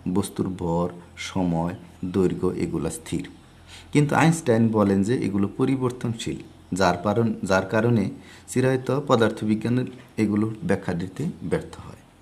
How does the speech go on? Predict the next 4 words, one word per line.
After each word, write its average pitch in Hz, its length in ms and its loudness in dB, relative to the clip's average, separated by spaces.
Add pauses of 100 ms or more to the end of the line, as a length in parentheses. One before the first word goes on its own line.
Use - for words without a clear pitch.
(1500)
পরবর্তীতে 170 720 4 (1120)
ঊনবিং-, 175 460 6 (360)
পরবর্তীতে 170 640 6 (400)
উনিশশো 170 380 6